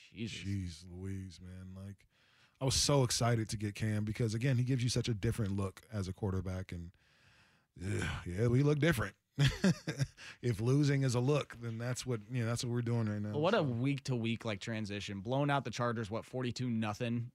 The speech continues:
Speaker 1: and then going on Thursday night,
Speaker 2: And
Speaker 1: losing
Speaker 2: getting
Speaker 1: twenty-four to three, can't do a damn thing.
Speaker 2: That's, that's, that's Cam Newton in a nutshell.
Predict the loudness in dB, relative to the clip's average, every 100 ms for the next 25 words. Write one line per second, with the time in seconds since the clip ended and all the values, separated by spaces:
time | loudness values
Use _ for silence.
0 | -8 -4 -2 -2 -4 -6 -4 -2 -2 -2
1 | -4 -4 -2 -2 -2 -2 -2 0 2 2
2 | -2 -2 -4 -6 -4 -4 -2 -4 -4 -6
3 | -6 -6 -6 -6 -6 -6 -6 -6 -6 0
4 | 0 0 0 2 2 0 0 2 2 2
5 | 4 6 6 4 4 4 4 2 0 -2